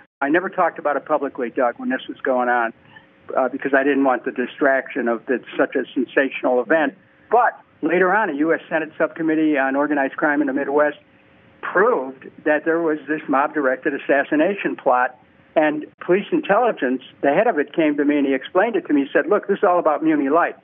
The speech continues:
You're stopping some people from making a lot of money." I've been, I've been told that this story compares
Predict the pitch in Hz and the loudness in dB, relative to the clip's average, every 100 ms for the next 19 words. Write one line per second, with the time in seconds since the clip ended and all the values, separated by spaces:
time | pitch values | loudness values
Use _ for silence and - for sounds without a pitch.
0 | - 156 165 - 180 165 139 180 160 151 | -8 -2 0 2 0 0 -2 -2 -2 -6
1 | 143 127 143 139 135 131 127 123 139 117 | -6 0 0 2 0 2 2 2 0 -2
2 | - _ - 190 208 196 - 202 202 165 | -6 _ 0 0 2 0 0 0 -2 -4
3 | 185 160 160 143 139 170 - 170 156 151 | 0 0 0 -4 -2 -4 -2 0 2 0
4 | 143 131 156 151 123 | -2 -4 0 0 0